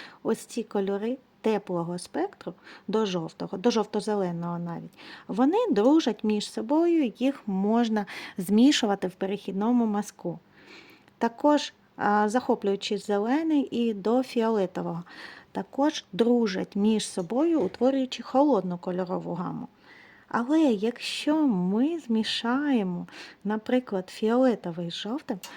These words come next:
ми отримуємо складний такий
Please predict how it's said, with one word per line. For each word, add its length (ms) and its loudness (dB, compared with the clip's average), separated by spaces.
ми 320 2
отримуємо 800 2
складний 840 2
такий 320 -6